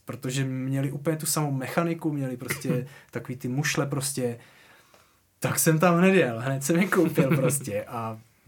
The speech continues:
Speaker 1: mám je do dneška, jenom jsem si je nechal u pana, ehm,
Speaker 2: Wagnera.
Speaker 1: Wagnera z firmy Halvat prostě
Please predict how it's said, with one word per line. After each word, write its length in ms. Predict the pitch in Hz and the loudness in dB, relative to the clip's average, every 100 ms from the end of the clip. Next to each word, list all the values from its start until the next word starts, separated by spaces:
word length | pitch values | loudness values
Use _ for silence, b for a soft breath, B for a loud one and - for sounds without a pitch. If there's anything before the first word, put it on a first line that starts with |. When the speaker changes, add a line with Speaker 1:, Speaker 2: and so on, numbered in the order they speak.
| 131 | -12
Speaker 1:
mám 240 | 123 123 170 | -6 -2 -2
je 80 | 208 | 0
do 140 | 151 | 0
dneška, 500 | 135 123 120 - 113 | 0 -4 -6 -4 -2
jenom 200 | 123 139 | -2 -2
jsem 140 | 147 | -2
si 120 | 151 156 | -2 -2
je 40 | |
nechal 300 | 143 151 143 | 0 0 -2
u 60 | 139 | -2
pana, 460 | 135 131 135 139 139 - _ 117 | -2 0 -2 -4 -8 -20 _ -12
ehm, 400 | 110 110 110 104 107 | -10 -8 -10 -10 -10
Speaker 2:
Wagnera. 480 | 120 117 120 107 - - - - | -6 -4 -2 -6 -12 -20 -20 -16
Speaker 1:
Wagnera 640 | 113 98 117 123 123 127 123 | -10 -8 -6 -4 -4 -4 -4
z 180 | - | -8
firmy 440 | - 127 120 117 117 | -10 -10 -8 -6 -8
Halvat 440 | 107 107 110 110 | -8 -8 -10 -12
prostě 600 | - 113 - - 110 101 | -12 -14 -12 -10 -10 -10